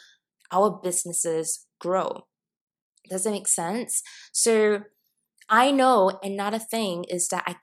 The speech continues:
can't perform best when I'm tired. So if you're feeling really tired as well, just take a moment to rest. So this is another thing that I wanna share with you is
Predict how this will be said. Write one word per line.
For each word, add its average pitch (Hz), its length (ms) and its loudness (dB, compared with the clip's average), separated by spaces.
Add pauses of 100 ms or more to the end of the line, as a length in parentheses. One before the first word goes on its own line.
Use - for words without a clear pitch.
(220)
can't 185 380 -2 (100)
perform 185 680 -6
best 220 500 0 (320)
when 190 140 2
I'm 175 160 -2 (280)
tired. 185 600 -2 (260)
So 208 440 2 (260)
if 247 280 0
you're 240 340 2 (260)
feeling 202 520 -2
really 190 640 -2
tired 180 380 -4
as - 200 -2
well, 175 220 0
just 180 480 -2 (640)
take 220 220 -2
a 254 80 4
moment 180 580 0 (360)
to 185 340 -4
rest. - 640 -6 (200)
So 208 200 0
this 220 180 -2
is 240 220 2
another 190 320 -2
thing 175 300 -8
that 160 120 -10
I 165 80 -2
wanna 165 240 -8
share 208 240 -2
with 208 240 -8
you 175 260 -2
is 170 380 -2